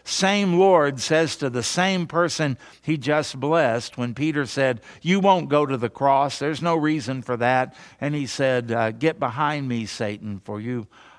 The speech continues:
uh, don't, um, follow the things of God, but the things of man and earth. You're thinking like the devil, in other words."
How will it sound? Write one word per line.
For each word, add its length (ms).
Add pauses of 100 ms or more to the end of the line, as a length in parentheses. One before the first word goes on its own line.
uh, 380 (120)
don't, 320 (560)
um, 600
follow 380
the 120
things 640
of 320
God, 480
but 240 (160)
the 140
things 400
of 100
man 440
and 140
earth. 360
You're 100
thinking 600 (260)
like 400
the 100
devil, 480
in 120
other 180
words." 500